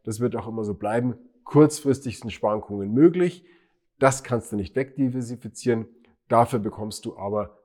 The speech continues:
einen Mehrertrag, der je nach Risiko, äh, je nach Markt, den, in den du investierst,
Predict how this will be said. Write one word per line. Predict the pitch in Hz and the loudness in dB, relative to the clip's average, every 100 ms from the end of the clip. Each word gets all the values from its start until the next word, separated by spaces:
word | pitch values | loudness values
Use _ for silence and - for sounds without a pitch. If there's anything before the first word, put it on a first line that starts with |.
| - | -10
einen | 104 101 104 | -6 -2 2
Mehrertrag, | 139 147 139 - 127 127 - | 4 2 -4 -2 -2 -2 -6
der | 98 | -6
je | 95 117 | -2 -2
nach | 117 - | -2 -4
Risiko, | 104 85 117 113 110 107 113 101 - - | -14 -8 -6 -4 -6 -2 -2 -2 -12 -6
äh, | 110 | -2
je | 107 113 | 0 2
nach | 95 | 0
Markt, | 104 107 113 120 - 123 | -2 4 4 4 -4 -4
den, | 107 101 | -4 -6
in | 104 | -10
den | 110 107 | -8 -8
du | |
investierst, | 98 101 101 - 113 104 | -10 -12 -14 -4 -4 -4